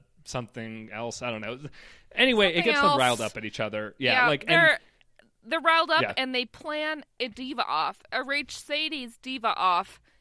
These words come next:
Speaker 2: is gonna
Speaker 1: Yes.
Speaker 2: happen in this episode, everyone. There you go.
Speaker 1: Yeah, well, and so the camera work on that scene is actually pretty fun because they
Speaker 2: Yeah,
Speaker 1: meet
Speaker 2: it's
Speaker 1: up in the
Speaker 2: nice.
Speaker 1: hallway, and the camera kind of, like, zooms around them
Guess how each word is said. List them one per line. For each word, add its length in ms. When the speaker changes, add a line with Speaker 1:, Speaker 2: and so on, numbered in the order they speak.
Speaker 2:
is 140
gonna 200
Speaker 1:
Yes. 260
Speaker 2:
happen 140
in 100
this 180
episode, 460
everyone. 580
There 180
you 100
go. 360
Speaker 1:
Yeah, 220
well, 180
and 140
so 260
the 140
camera 340
work 180
on 120
that 140
scene 180
is 80
actually 300
pretty 200
fun 280
because 340
they 120
Speaker 2:
Yeah, 120
Speaker 1:
meet 120
Speaker 2:
it's 80
Speaker 1:
up 100
in 120
the 60
Speaker 2:
nice. 80
Speaker 1:
hallway, 540
and 160
the 60
camera 280
kind 200
of, 120
like, 220
zooms 520
around 420
them 340